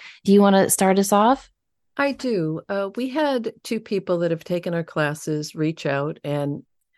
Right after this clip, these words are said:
Speaker 2: they listened to the podcast we did with Laura Day a-, and her question about discernment coming up.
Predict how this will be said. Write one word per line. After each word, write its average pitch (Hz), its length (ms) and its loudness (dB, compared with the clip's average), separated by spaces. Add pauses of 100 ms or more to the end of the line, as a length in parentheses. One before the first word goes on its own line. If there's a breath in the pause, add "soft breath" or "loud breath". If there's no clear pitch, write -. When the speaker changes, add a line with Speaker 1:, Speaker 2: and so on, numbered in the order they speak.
(160)
Speaker 2:
they 185 120 4
listened 208 360 0
to 190 60 -2
the 165 120 -2
podcast 170 520 -2
we 156 100 -2
did 151 260 -2
with 147 120 0
Laura 147 380 0
Day 135 540 -2
a-, 143 280 -2
and 151 360 -2
her 151 240 -2
question 156 420 -2
about 151 220 0
discernment 160 640 -2
coming 127 340 0
up. - 200 -4